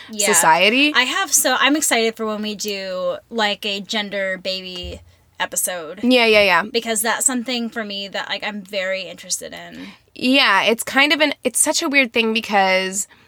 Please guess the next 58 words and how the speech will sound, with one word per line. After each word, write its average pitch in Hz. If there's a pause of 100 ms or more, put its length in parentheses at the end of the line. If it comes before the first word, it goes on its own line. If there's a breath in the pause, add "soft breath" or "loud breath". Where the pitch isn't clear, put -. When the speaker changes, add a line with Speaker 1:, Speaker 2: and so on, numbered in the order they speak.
(300 soft breath)
Speaker 2:
we 240
have 208
been 240
so 226
conditioned 214
to 226
be 190
like, 196
"Boy 277
or 294
girl, 277
so 262
exciting. 262
Like, 185
what 247
Speaker 1:
Mm-hmm. 220
Speaker 2:
is 254
it?" 220
You 226
know? 214 (360 loud breath)
And 233
I 220
bought 208
into 202
that 196
so 190
hard. 220
Speaker 1:
Oh, 392
yeah. 277
Speaker 2:
For, -
you 233
know, 196
growing 196
up, 185
of 202
course. 208 (240 loud breath)
And 247
again, 208
I 202
totally 208
understand 202
that 185
it's 180
coming 190
from 202
a 190
place 185
of, 196
like, 180
love 165
and 165
excitement 185
Speaker 1:
Of 277
Speaker 2:
for -
Speaker 1:
course. 339
Speaker 2:
having 175
a 175
child. 175